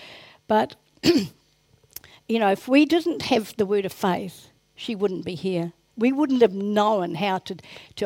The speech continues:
h-, stand on the word of faith, to, to remind God of his word, what he had promised. And, you know, we say, "Lord, you promised this, so we expect this to happen."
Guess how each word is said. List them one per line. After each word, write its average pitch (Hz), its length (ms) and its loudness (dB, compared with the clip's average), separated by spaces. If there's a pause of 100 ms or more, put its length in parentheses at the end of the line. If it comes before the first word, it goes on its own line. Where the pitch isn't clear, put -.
(120)
h-, - 340 -12
stand 226 540 4
on 196 160 -2
the 190 80 -2
word 185 200 -2
of 180 80 -8
faith, 180 280 -2
to, 180 100 -6
to - 340 -6
remind 247 600 6
God 262 280 4
of 240 120 0
his 240 160 -4
word, 202 320 -4
what 240 160 2
he 262 60 0
had 226 180 -10
promised. 214 420 -4 (480)
And, 233 220 4
you 240 100 -2
know, 220 160 2
we 202 80 -2
say, 214 220 0
"Lord, 233 420 2
you 254 200 -2
promised 330 680 4
this, - 180 -8
so 240 200 -2
we 277 240 4
expect - 500 2
this - 220 -4
to 226 100 -2
happen." 190 540 -2